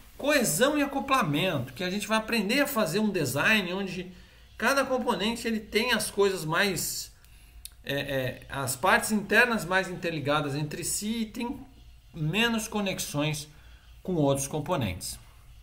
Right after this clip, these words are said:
Esse diagrama, ele mostra um resumo de algumas características, ele é bem interessante. Então ele fala que o componente segue uma especificação, que a gente pode entender que essa especificação é expressa por essa interface que eu falei,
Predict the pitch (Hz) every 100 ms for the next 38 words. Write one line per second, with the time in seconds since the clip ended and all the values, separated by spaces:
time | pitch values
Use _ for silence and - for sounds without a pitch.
0 | - - - - - - - - 165 156
1 | 160 190 139 170 196 120 135 175 156 156
2 | 165 185 160 202 127 117 175 180 202 -
3 | - - - - - 147 147 190 - 165
4 | 160 151 147 185 - 139 143 131 135 135
5 | 214 214 226 226 202 185 196 190 190 185
6 | 180 185 185 170 170 170 - 185 160 160
7 | 160 156 185 180 - 156 151 - - 196
8 | 233 226 - - - - 185 190 185 196
9 | 196 196 190 170 170 170 175 - - 202
10 | - 160 143 156 156 - 190 190 196 156
11 | 151 151 151 151 160 123 - 180 208 -
12 | 165 - 175 160 175 220